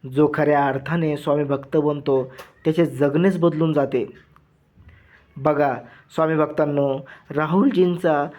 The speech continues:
हा अनुभव किती प्रेरणादायी होता. जर तुम्हीही राहुलजींसारखे एक सच्चे स्वामी भक्त असाल, तर या अनुभवातील ताकद तुम्हाला नक्कीच समजली असेल.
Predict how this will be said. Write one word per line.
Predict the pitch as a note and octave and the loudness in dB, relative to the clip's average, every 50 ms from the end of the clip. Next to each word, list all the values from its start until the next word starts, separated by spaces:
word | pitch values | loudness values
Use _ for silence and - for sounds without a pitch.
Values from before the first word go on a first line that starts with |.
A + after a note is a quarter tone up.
| - _ _ | -20 _ _
हा | - - F#3+ F#3 E3 D3+ | -4 -2 0 0 2 0
अनुभव | D3 D3 D#3 D3 D#3+ F3 | 0 0 0 0 0 -2
किती | E3+ F3 E3+ E3+ G3 G3 | -2 -2 -4 -2 -2 -2
प्रेरणादायी | F#3+ G3 - C#3+ C#3+ C3+ D#3 D#3+ D#3 - D#3 D#3 D3+ | -2 0 0 0 0 0 0 0 2 2 2 2 2
होता. | D3 C#3 C3+ C3+ B2 - - - - - _ _ _ _ _ _ _ _ _ _ _ _ _ _ _ _ _ _ - | 0 -2 -2 -2 -4 -4 -6 -12 -20 -20 _ _ _ _ _ _ _ _ _ _ _ _ _ _ _ _ _ _ -4
जर | F#3 D3+ C#3+ C#3 - - | -2 0 0 0 0 0
तुम्हीही | D3+ D3 D3 D3+ D#3 E3 E3+ E3+ F3+ F3 D#3+ D3+ D3 D3 - - - _ _ | 0 0 2 2 2 2 2 2 2 2 0 -2 -2 -6 -10 -18 -20 _ _
राहुलजींसारखे | - C#3 D3 D3+ D#3 F3 G#3 D4 C4+ - G#3 A3 G#3+ G#3 G3 D#3 D#3 D#3 E3 D#3 D3 D3 D3 D3 - - - _ - | -6 -4 -2 0 2 4 4 4 4 2 0 0 0 0 -2 -2 -2 0 2 2 4 2 2 -2 -6 -14 -20 _ -6
एक | F#3 E3+ E3+ | -6 -6 -2
सच्चे | - - D#3 D#3+ - E3+ D#3 | -2 -4 -4 -2 -2 -4 0
स्वामी | - D#3 C#3+ D3 C#3+ | 0 0 0 0 0
भक्त | C3+ C3+ C3 - - D#3 | -2 -4 -4 -2 0 0
असाल, | D3 D3 D3 D3 E3+ D3+ C#3 C3+ C3+ C3+ - - _ _ _ _ - | 0 0 0 0 -2 0 0 -2 -4 -6 -14 -20 _ _ _ _ -4
तर | C#3 B2+ | -4 -4
या | B2+ B2 C3+ D3+ E3+ F3+ D#3+ D3+ | -2 -2 0 0 2 2 2 0
अनुभवातील | D3 D3+ D3 C3+ C#3+ C#3+ C#3+ C#3+ C#3 C#3 D#3 D3 C#3 C3+ C3+ C3+ - - _ _ _ - | 0 0 0 0 2 2 2 2 0 0 -2 -2 -2 -4 -6 -10 -16 -20 _ _ _ -4
ताकद | C3+ B2+ C3 - D3+ C#3+ - | -4 -4 -2 -4 -6 -4 -4
तुम्हाला | D#3 C#3 C#3+ C#3+ C#3+ D3 | -6 -4 -2 -2 -2 -2
नक्कीच | C#3+ C3+ C#3 C#3+ C#3+ - _ - G#3 G3+ - | -4 -4 -6 -8 -8 -8 _ -4 -4 -2 -2
समजली | F#3 D#3 D3+ D3+ C#3+ C#3 D3 | -2 0 0 -2 -2 2 2
असेल. | D3 C3+ C3+ - C3 | 2 2 0 -2 -4